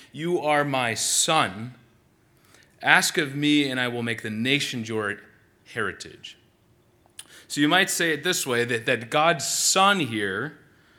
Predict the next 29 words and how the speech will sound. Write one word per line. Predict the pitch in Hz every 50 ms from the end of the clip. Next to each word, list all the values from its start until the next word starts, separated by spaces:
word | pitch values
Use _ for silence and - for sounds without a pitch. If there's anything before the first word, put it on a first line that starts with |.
| _ _ _ -
uh, | 120 123 123
is | - 160 160 156 147 131
God's | 113 147 151 151 156 147 147
anointed | - 135 127 127 127 135 147 156 156 - - 143 135 123 117 -
king. | - 147 139 110 98
You | 98 101
have | 113 110 107
those | 120 120 117
three | - - 170 170
terms, | 165 - - 156 151 120 92 87 -
the | - 110 107
anointed, | 113 117 135 151 165 165 202 208 226 214 - - - - - _ _ _ _ _ _ _ _ -
the | 113
king, | 107 - - 180 170 170 175 180 180 156 - _ _ -
and | 127 127 127
God's | 135 135 127 123 120 -
son, | - - 156 143 127 120
all | 123 - 147 170 208 226 226
referring | 233 226 220 - 202 202 190 170
to | - 175
the | 156
same | 147 - 170 160 147
person, | 143 - - 165 156 - - 98 85 80 80 80 _ _ _ _ _ _ _ _ _ _
right? | - 113 131 139 143 -
God's | 147 147 151 156 143 -
son | - - - - - 190 190 160 123 113 113 110 113 123 120 - - - - _ _ -
is | 156 170 165 147 131 117 113
God's | 107 120 123 127 123 -
anointed | - 117 117 117 117 113 113 - 110 110 110